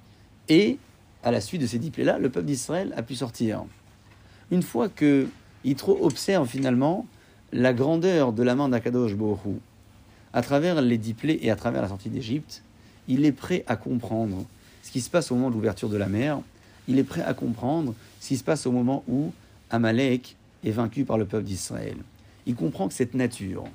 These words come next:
cette logique appartient à Kadosh Borou. Il comprend qu'Akadosh Borou n'est pas soumis à la loi de la nature.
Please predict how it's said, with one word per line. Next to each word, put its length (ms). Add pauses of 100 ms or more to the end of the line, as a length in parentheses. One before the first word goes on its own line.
(480)
cette 280
logique 520 (460)
appartient 420
à 120
Kadosh 340
Borou. 240 (600)
Il 80
comprend 340
qu'Akadosh 400
Borou 300
n'est 160
pas 200
soumis 540 (340)
à 60
la 100
loi 140
de 60
la 60
nature. 480